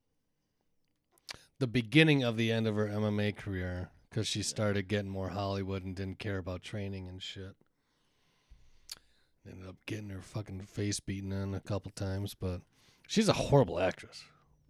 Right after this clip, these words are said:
Speaker 2: Oh, dude,
Speaker 1: Like
Speaker 2: she's horrible at everything.
Speaker 1: I mean, she's good at judo. But even in this one, she's like, when she first confronts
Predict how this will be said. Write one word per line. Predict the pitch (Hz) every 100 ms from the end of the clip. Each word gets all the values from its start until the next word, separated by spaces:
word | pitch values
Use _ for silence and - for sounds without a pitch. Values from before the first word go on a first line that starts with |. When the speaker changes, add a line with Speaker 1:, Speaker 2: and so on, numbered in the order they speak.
| -
Speaker 2:
Oh, | - 135
dude, | 113 117 98
Speaker 1:
Like | 98
Speaker 2:
she's | 120
horrible | - 135 123 101
at | 98
everything. | 110 87 80 78 78 - - - - - _ _ _ _ _ _ _ -
Speaker 1:
I |
mean, | 117 117
she's | 104 -
good | - 147
at | 113
judo. | 87 107 90 87 92 - _ _ _ _ _ _ _ _ _ _ _ _ _ _ _
But | 135 127
even | 135 147 143
in | 123
this | 127 -
one, | 113 95
she's | 92 113
like, | 98 95 _ _ _ _ _ _ _ _ _ -
when | 131
she | 110 123
first | 104 - 139 127 -
confronts | 135 117 - 120 117 110 - -